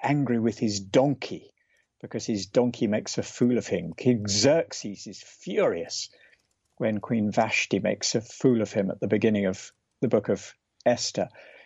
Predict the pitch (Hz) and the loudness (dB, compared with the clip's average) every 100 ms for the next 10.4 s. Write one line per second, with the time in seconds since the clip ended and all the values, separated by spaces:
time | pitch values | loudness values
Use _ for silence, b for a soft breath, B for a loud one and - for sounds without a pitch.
0 | B B 147 - 175 151 131 139 - 131 | B B -2 2 2 4 2 0 -2 -8
1 | - 151 156 135 - 95 87 - 349 117 | -4 2 2 2 -4 -10 -10 -12 -8 -6
2 | 107 104 113 - - 98 101 - _ _ | -2 -2 -2 -4 -2 -2 -2 -8 _ _
3 | _ - 113 113 104 98 - _ B B | _ 0 2 2 2 0 -2 _ B B
4 | B - 202 254 285 170 - 196 160 123 | B 2 4 4 4 0 -2 0 0 0
5 | 127 - 185 165 - - 87 - - - | -4 -2 0 0 -4 -8 -10 -10 -8 -6
6 | - - 104 98 98 - _ - - 117 | -4 0 0 2 -2 -6 _ -12 -2 0
7 | - - 123 - - 117 127 139 123 - | 0 0 -2 -2 0 2 2 0 -2 -4
8 | - 123 120 117 - 123 - - 139 - | 0 2 2 -2 -6 -4 -4 2 0 0
9 | - - 156 - b b b b b b | -6 -8 -8 -12 b b b b b b
10 | 143 135 - - | 0 0 -2 -4